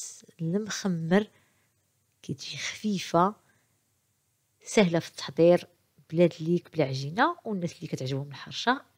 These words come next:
غتعجبهم هاد الوصفة، لأنها تقريبًا بحالها، ولكن كتجي يعني، آه، رطبة بزاف ومختلفة تمامًا على داكشي اللي كتعرفوا.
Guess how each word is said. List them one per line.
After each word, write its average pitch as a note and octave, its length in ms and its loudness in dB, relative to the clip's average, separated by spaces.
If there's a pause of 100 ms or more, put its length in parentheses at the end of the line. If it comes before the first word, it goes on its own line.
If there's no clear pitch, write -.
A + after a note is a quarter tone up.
غتعجبهم C#3+ 520 -4
هاد D#3+ 220 0
الوصفة، C#3+ 380 2
لأنها C#3 580 0 (480)
تقريبًا G#3+ 500 8
بحالها، D#3 760 2
ولكن D#3+ 760 -2
كتجي G3 680 -4 (140)
يعني، D3+ 440 -12
آه، E3 260 2
رطبة F3 380 4
بزاف E3+ 680 4 (680)
ومختلفة F3 680 4 (140)
تمامًا F#3 640 6 (100)
على E3+ 120 2
داكشي D#3 260 -2
اللي D3+ 100 -8
كتعرفوا. D#3 540 -2